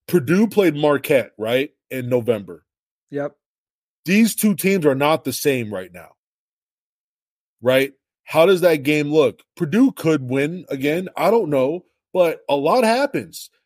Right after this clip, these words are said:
Speaker 1: Guys become eligible. Guys become ineligible, right? Guys get hurt. Guys come back from injury,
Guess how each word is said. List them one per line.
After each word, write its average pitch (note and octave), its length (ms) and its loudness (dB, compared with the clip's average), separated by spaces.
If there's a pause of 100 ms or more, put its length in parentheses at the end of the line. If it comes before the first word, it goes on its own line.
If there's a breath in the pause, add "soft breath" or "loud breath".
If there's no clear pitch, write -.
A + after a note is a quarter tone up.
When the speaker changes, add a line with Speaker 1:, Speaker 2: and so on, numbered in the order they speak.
(140)
Speaker 1:
Guys C#3 380 2
become G#3 340 -2
eligible. G3+ 600 -2 (280)
Guys A#2+ 280 -4
become D#3+ 380 -2
ineligible, B2+ 960 -2 (440)
right? C#3+ 400 0 (120)
Guys C#3 440 -2
get G3 200 -4
hurt. G#3+ 460 -2
Guys C3+ 380 0
come G#3+ 240 -2
back B3 260 0
from A#3+ 240 -4
injury, A3+ 720 -4